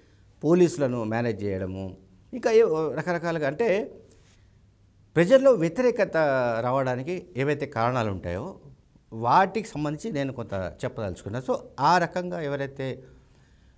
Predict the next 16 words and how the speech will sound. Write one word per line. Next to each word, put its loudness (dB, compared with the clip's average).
ప్రజల్లో, 2
ఆ, -4
యాంటీ 0
ఇన్కంబెన్సీ -4
ఫ్యాక్టర్ని -6
పెంచుకున్న -6
వాళ్ళైతే -6
ఉంటారో, -8
వ్యతిరేకి-, -4
వ్యతిరేకంగా, -4
ఆ, -4
ఉండేవాళ్ళు 4
ఉంటారో, -8
ప-, -6
ప్రజల -4
పట్ల -2